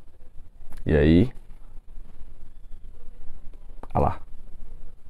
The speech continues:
Ó, que da hora.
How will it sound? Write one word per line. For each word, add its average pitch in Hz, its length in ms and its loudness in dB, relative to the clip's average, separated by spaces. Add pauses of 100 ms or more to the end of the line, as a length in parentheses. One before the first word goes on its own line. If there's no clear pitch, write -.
(720)
Ó, 95 240 10 (720)
que 117 240 12
da 139 160 12
hora. 90 280 8